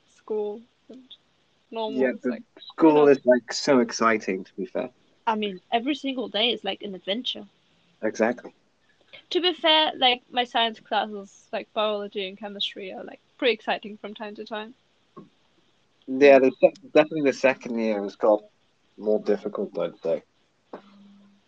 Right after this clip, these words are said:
Speaker 1: True.
Speaker 2: With stuff. But, you know, I mean, when I studied in Germany,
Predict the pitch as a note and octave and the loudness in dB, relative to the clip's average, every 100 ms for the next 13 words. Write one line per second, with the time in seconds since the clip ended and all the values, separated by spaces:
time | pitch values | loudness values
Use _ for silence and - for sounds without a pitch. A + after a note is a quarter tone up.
0 | _ _ - _ _ _ _ - - - | _ _ -20 _ _ _ _ -20 -20 -16
1 | - A3 G#3 A3 - - G3 F#3 - - | -10 -8 -6 -6 -6 2 6 6 4 -4
2 | _ _ _ _ - _ _ _ _ - | _ _ _ _ -20 _ _ _ _ -20
3 | G2 G2 F#2 - - _ _ _ _ - | -2 2 2 0 -20 _ _ _ _ -20
4 | - _ _ _ _ _ _ _ - - | -20 _ _ _ _ _ _ _ -20 0
5 | D3 D3+ D3 C3+ - E3 E3+ E3 D3+ F3 | 8 8 8 4 0 6 8 8 8 8
6 | F#3 F3+ - D#3+ C3 C3+ C3 - C3 B2 | 8 6 4 4 2 -10 -2 0 2 0
7 | F#3+ E3+ | -6 -14